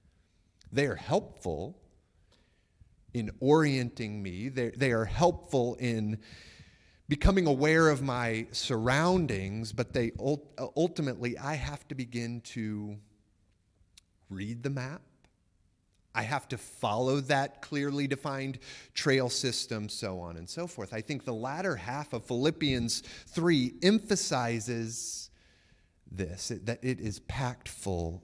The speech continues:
of action, and it's action that is actually im-, important. Action that makes a genuine difference in our lives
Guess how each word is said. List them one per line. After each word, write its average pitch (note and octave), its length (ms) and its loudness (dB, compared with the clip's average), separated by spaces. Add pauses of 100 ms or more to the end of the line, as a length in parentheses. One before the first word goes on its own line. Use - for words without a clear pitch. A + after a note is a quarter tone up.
(160)
of F2+ 220 -10
action, G#2+ 600 -6
and B2+ 100 4
it's - 160 -2 (140)
action G3 420 -2
that C3 100 -2
is A2+ 100 -2
actually B2+ 500 -4
im-, E2+ 140 -4 (100)
important. - 680 -10 (1400)
Action G#3 400 4
that F3+ 100 6
makes F3+ 280 6
a D#3 160 6
genuine D3 920 4 (200)
difference C#3+ 720 6
in F3+ 160 6
our D3+ 240 6
lives G#2 880 -2